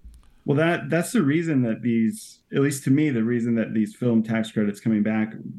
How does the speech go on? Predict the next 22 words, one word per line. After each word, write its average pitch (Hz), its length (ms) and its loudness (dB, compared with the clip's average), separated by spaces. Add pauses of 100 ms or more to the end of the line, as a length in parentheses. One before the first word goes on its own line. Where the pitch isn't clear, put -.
(100)
it 110 160 -4
would 117 220 2
be 120 140 2
so 120 340 0
incredibly 110 420 -2
frustrating. 95 720 -4 (340)
You 135 100 4
know, 123 60 4
this 156 160 0
was 151 280 2
an 156 100 2
example 123 580 0
of 107 140 -4
something 117 340 0
where 113 140 2
Missouri 117 440 2
looked 117 360 0
at 113 340 0 (440)
these 113 320 0 (180)
economic 123 440 2
development 113 380 4
incentives, 110 600 0